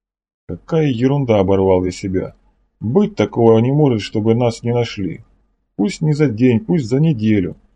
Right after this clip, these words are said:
Как-нибудь выдержим, лишь бы не повторился шторм. Тогда, потеряв Некрасов, а вместе с ним и все продукты, мы рискуем оказаться на грани голодной смерти. Не бегай же с пистолетами за дичью, если таковая вообще здесь есть.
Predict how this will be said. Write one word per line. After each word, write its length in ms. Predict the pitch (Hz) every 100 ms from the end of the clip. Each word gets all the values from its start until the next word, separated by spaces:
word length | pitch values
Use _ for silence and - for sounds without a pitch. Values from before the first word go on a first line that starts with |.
| _ _ _
Как-нибудь 460 | - 165 185 185 165
выдержим, 580 | 175 165 101 - - - _ _
лишь 220 | 131 175 170
бы 100 | 160
не 120 | 156
повторился 640 | 151 127 147 151 139 147
шторм. 460 | - - 98 - - _ _ _ _ _
Тогда, 300 | - 117 208
потеряв 440 | 143 101 113 113 110
Некрасов, 560 | 117 - 170 165 95 -
а 60 |
вместе 320 | 107 113 113 113
с 100 | -
ним 160 | 113
и 40 | 107
все 180 | - 107
продукты, 520 | 113 127 180 - 151
мы 120 | 147
рискуем 380 | 139 - 160 139
оказаться 480 | 131 123 151 143 113
на 100 | 110
грани 340 | 120 131 113
голодной 420 | 110 113 113 120
смерти. 520 | 117 107 92 78 _ _ _ _ _ _ _ 95
Не 120 | 143
бегай 240 | 202 123
же 120 | 98
с 100 | 101
пистолетами 580 | - 110 123 123 113 107
за 200 | 101 127
дичью, 320 | 127 113 -
если 180 | 98 107
таковая 320 | 101 104 107
вообще 400 | 90 117 - 98
здесь 300 | 92 98 -
есть. 300 | 92 87 -